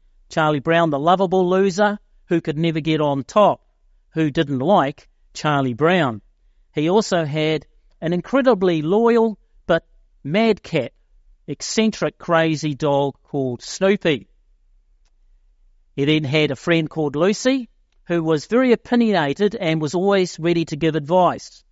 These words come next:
Wasn't good advice, but she was always ready to give advice. And then we have Schroeder, who could play amazing classical music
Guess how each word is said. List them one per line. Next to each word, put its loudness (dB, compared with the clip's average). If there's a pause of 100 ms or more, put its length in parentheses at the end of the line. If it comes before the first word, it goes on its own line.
(200)
Wasn't -2
good 4
advice, -2 (340)
but -4
she -4
was -4
always 0
ready -2
to -10
give -2
advice. -4 (1000)
And -2
then 2
we -2
have 0
Schroeder, 0 (440)
who 0
could -8
play 0
amazing 0
classical -2
music -2